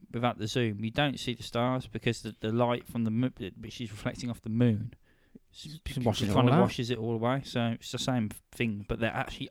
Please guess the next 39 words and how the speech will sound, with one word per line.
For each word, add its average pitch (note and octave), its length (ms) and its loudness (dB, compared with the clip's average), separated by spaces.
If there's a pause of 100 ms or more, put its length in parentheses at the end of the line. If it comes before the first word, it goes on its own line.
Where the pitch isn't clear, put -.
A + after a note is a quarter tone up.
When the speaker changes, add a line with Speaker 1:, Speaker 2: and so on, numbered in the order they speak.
Speaker 1:
on A#2 160 6
it. - 300 0
Speaker 2:
<laughs> - 60 -16
Yeah. C#3+ 540 8
Speaker 1:
So E3+ 180 12
it's E3 160 10
even, D#3+ 240 10
it's D#3 200 4
even A#3 220 6
more G#3 180 8
intense. D3+ 560 2
You - 100 6
Speaker 2:
Yeah. D3 80 12
Speaker 1:
know C#3 80 4
what C#3+ 100 6
I C3+ 40 8
mean? A2 180 4
Speaker 2:
And E3 100 4
the D#3+ 60 2
cameras F3 280 6
weren't C#3+ 300 8
built D3 280 10
to C#3 120 8
do C#3+ 220 10
that. E3 240 6
Speaker 1:
No. C#3+ 240 10 (440)
Speaker 2:
And D3 100 6
then D#3 140 12
you C#3+ 80 12
have, B2 360 6
um, A2 520 6
the, A2 340 2 (160)
you C2 100 -6
know, - 120 -12 (100)
the, G1+ 220 -14 (800)
the - 60 -14
question C#3 320 6
of - 80 -2
shadows, A#2 720 4